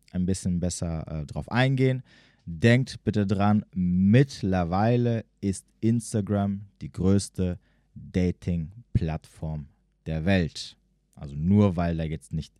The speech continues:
Instagram Dating draufsteht, wird es trotzdem als Nummer eins Quelle benutzt, vor allem für Männer,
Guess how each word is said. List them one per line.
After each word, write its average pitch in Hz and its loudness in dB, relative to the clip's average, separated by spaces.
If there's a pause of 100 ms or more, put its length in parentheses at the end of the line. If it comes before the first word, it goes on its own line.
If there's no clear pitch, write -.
(220)
Instagram 76 -2
Dating 90 0
draufsteht, 104 -6 (760)
wird 82 -6
es - -12
trotzdem 113 -2 (320)
als - -8
Nummer 120 2
eins 95 -2
Quelle 82 -6
benutzt, 87 0
vor - -8
allem 98 0
für 87 -6
Männer, 143 2